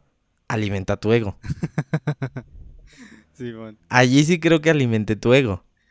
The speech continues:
Speaker 2: Bueno, te
Speaker 1: O sea, si, si, si, si lo que quieres es que te escriban tus amigos de,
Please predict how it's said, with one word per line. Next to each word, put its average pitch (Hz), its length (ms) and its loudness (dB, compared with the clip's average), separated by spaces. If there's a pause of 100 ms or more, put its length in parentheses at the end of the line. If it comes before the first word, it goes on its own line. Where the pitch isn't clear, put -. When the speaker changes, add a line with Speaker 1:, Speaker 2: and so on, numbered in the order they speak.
(220)
Speaker 2:
Bueno, 131 280 -8
te 131 160 -6
Speaker 1:
O 131 100 2
sea, 127 100 4
si, 131 240 2
si, - 200 -2 (100)
si, 127 260 2
si 131 240 -2
lo 123 160 2
que 127 100 -6
quieres 233 300 -2
es 247 120 -4
que 202 100 0
te 170 120 -4
escriban 147 320 -4
tus 113 180 -6
amigos 113 280 -4
de, 110 100 -8